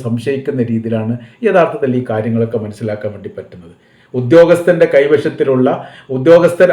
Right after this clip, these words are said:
അന്വേഷിക്കാൻ വേണ്ടി വരുന്നു എന്നുള്ള മുന്നറിയിപ്പ് മനസ്സിലാക്കിയതിന് ശേഷം വാങ്ങപ്പെട്ട കൈക്കൂലി ഒഴിവാക്കുകയോ അതല്ലെങ്കിൽ അവിടുന്ന് ഈ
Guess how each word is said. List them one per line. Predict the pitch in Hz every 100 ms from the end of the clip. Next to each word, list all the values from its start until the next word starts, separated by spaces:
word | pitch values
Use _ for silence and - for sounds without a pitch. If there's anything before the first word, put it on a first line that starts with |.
| 143
അന്വേഷിക്കാൻ | 151 175 170 165 160 156
വേണ്ടി | 151 135
വരുന്നു | 135 139 170 160
എന്നുള്ള | 147 143 143 131
മുന്നറിയിപ്പ് | 131 151 156 165 143
മനസ്സിലാക്കിയതിന് | 127 127 147 135 135 127 120
ശേഷം | 117 135 127
വാങ്ങപ്പെട്ട | 117 156 156 160 143 123
കൈക്കൂലി | 120 131 131 160 - - - _ 170
ഒഴിവാക്കുകയോ | 190 185 143 - 143 165 139
അതല്ലെങ്കിൽ | 135 143 147 170 127
അവിടുന്ന് | 147 185 160 151 - -
ഈ | 165